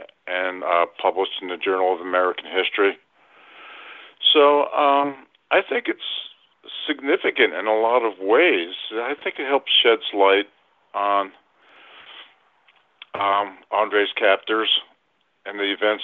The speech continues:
surrounding their rise to, uh, fame and prominence. S-, and, um, I've also hoped that, you know,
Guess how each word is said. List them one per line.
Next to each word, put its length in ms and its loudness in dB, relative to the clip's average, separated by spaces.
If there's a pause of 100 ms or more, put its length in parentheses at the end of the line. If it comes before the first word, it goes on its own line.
surrounding 580 0 (960)
their 360 2 (840)
rise 540 4 (680)
to, 340 -8 (180)
uh, 220 0 (100)
fame 220 0
and 180 -12
prominence. 540 0 (880)
S-, 240 -4 (300)
and, 380 -2
um, 500 0 (640)
I've 220 4
also 320 4
hoped 380 0
that, 180 6 (180)
you 80 -8
know, 220 0